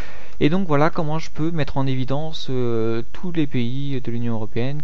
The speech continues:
qui correspondent aux termes recherchés. Je peux mettre en évidence, euh, les lignes d'un tableau très facilement, très simplement. Et surtout, bah, comment j'ai mis en place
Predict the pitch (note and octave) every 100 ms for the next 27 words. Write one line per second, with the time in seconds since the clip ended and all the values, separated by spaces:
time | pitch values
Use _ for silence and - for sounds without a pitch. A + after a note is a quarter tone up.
0 | - - C3+ B2+ A#2 - C#3 C#3 B2 -
1 | A#2 A2+ G#2+ G2+ - D3 D#3+ - B2+ -
2 | A#2+ A#2 A#2 A#2+ B2 - - - - -
3 | - A2+ A2 G#2 G#2 A2 A2 - A2+ C3
4 | D3+ C3+ B2 B2+ B2 B2+ - D#3 - C3+
5 | - A#2+ B2+ C#3 C3 - A2+ A2+ A2+ D#3+
6 | G3+ - - - - - D3 C3+ C3+ B2+
7 | F3 F3+ C3 B2+ C3+ C#3+ C3 B2+ A#2 -
8 | C3 D#3 F3 -